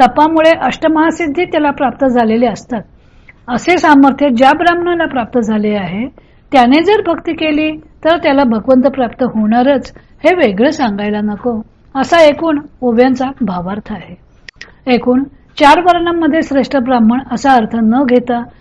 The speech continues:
जे विद्येने, तपाचरणाने, स्वधर्म पालनाने जे ब्राह्मण वर्गामध्ये श्रेष्ठ झालेले आहेत, अशा ब्राह्मणांनी किंवा राजर्षींनी भक्ती केली तर ते तरुण जातील, यात काहीही संशय नाही, असं ज्ञानदेवांना सांगायचं आहे.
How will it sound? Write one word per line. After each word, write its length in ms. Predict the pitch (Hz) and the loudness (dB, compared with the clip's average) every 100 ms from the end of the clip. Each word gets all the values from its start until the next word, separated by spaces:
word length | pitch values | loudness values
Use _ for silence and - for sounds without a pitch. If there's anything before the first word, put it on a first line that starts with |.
| _ - | _ -2
जे 200 | 277 311 | 2 2
विद्येने, 540 | 320 285 339 339 349 339 | 2 2 2 2 0 0
तपाचरणाने, 920 | 311 233 285 285 302 294 285 285 285 | -2 0 0 2 0 2 2 2 0
स्वधर्म 480 | 285 254 240 277 311 | 0 0 2 2 2
पालनाने 800 | 302 254 240 247 247 233 240 233 - _ _ _ _ 254 | 2 2 4 2 0 -2 -2 -6 -10 _ _ _ _ -2
जे 140 | 311 | 0
ब्राह्मण 360 | 285 247 220 277 | 2 2 2 2
वर्गामध्ये 580 | 370 311 294 359 370 440 | 2 2 0 -2 0 -2
श्रेष्ठ 320 | 415 359 - | -2 -6 -4
झालेले 420 | 269 240 226 220 220 | -2 0 0 -2 -2
आहेत, 300 | 202 214 220 _ _ _ | -4 -6 -6 _ _ _
अशा 260 | 247 - 330 | -6 0 0
ब्राह्मणांनी 720 | 349 302 285 285 285 294 285 285 | 2 2 4 4 2 2 0 -4
किंवा 380 | 277 262 294 330 | 0 4 4 2
राजर्षींनी 640 | 294 277 262 277 277 269 262 | 0 2 0 0 0 0 -2
भक्ती 360 | 214 202 - | -4 -4 -6
केली 420 | 269 302 311 285 277 - _ - | -2 -2 0 -2 -4 -12 _ -2
तर 120 | 320 | -2
ते 160 | 330 359 | 0 -2
तरुण 300 | 311 269 262 | 2 2 2
जातील, 580 | 254 240 254 254 254 262 | 2 0 0 -2 0 -2
यात 100 | 269 269 | -2 -2
काहीही 480 | 247 214 269 302 359 | -2 0 2 2 0
संशय 380 | - 254 240 247 | -2 -2 0 -2
नाही, 320 | 233 247 233 - _ _ - | 0 -2 -2 -6 _ _ -10
असं 180 | 240 320 | -6 -2
ज्ञानदेवांना 760 | 285 208 202 247 254 226 262 | -2 -2 -2 0 0 -2 -4
सांगायचं 500 | 339 214 175 185 - | -6 -12 -12 -14 -12
आहे. 160 | 185 165 | -14 -16